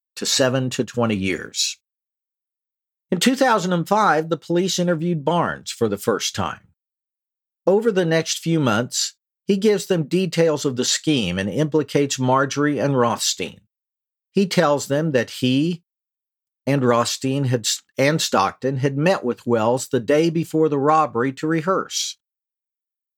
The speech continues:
The police also talked to Stockton and granted him immunity.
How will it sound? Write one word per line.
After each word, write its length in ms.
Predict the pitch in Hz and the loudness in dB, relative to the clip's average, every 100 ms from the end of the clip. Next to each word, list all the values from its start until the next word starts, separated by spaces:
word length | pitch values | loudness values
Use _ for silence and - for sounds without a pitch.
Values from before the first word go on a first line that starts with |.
| _ _ _ | _ _ _
The 80 | - | -4
police 340 | 123 139 139 151 | 0 2 2 2
also 380 | 156 180 139 | 2 2 -2
talked 340 | 131 147 143 - | 0 0 0 -2
to 60 | |
Stockton 580 | 147 - 190 185 - 90 | -4 0 0 0 -4 -8
and 140 | 98 92 | -6 -2
granted 420 | 117 127 143 117 | 0 2 0 0
him 160 | 143 | -2
immunity. 640 | 143 135 160 135 87 - | 0 0 0 0 -4 -12